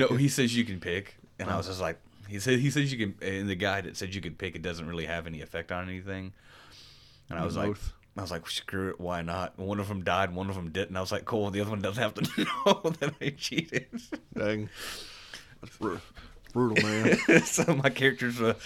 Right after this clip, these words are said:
Speaker 1: bit of a P I M P with a capital P. Anyways, uh, depending on how all e-, e-, each of these characters like you,
Speaker 2: Mm-hmm.
Speaker 1: it depends, 'cause e-, as you go through, you hear more about their story and their background. You know, it's pretty, uh,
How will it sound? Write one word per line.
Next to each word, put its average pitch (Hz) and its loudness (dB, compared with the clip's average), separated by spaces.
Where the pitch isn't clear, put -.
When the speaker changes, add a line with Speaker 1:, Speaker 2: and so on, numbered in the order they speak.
Speaker 1:
bit 117 4
of 117 -2
a 107 -6
P 113 0
I 110 2
M 107 -2
P 107 0
with 101 -2
a 95 -6
capital 104 -2
P. 107 0
Anyways, 104 4
uh, 120 6
depending 143 4
on 120 2
how 123 2
all 120 6
e-, 117 8
e-, 117 6
each 117 0
of 113 -2
these 107 0
characters 95 -2
like 92 -2
you, 67 -6
Speaker 2:
Mm-hmm. 107 -8
Speaker 1:
it 98 -2
depends, 101 -2
'cause 98 0
e-, 117 4
as 117 4
you 113 0
go 123 6
through, 120 0
you 104 2
hear 107 2
more 98 0
about 85 -4
their 87 -8
story 82 -4
and 82 -6
their 82 -6
background. 82 -8
You 87 -6
know, 82 -4
it's 85 -10
pretty, 101 0
uh, 90 0